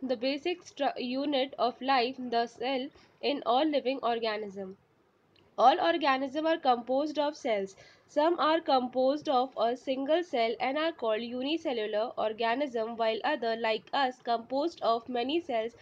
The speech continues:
and call-, are called multicellular organisms. Eight point one, what is a cell?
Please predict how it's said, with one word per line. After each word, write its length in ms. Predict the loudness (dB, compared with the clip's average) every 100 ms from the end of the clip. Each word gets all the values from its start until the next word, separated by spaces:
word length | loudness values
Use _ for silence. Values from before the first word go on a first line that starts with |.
| -20 -20 -6
and 340 | 0 0 0 0
call-, 280 | 2 2 0
are 200 | 2 2
called 360 | 4 2 2 0 -8 -20 _ _ _ -6
multicellular 840 | 0 2 4 0 2 0 0 -2 2
organisms. 840 | 0 4 2 2 -4 -6 -8 -12 _ _ _ -2
Eight 260 | 0 0
point 320 | 2 2 2
one, 360 | 2 0 0 -4 -10 _ _ _ _ _ 0
what 280 | 4 4 2 -10 -10 0
is 280 | 0 0 -2
a 180 | -2 -2
cell? 400 | 0 0 0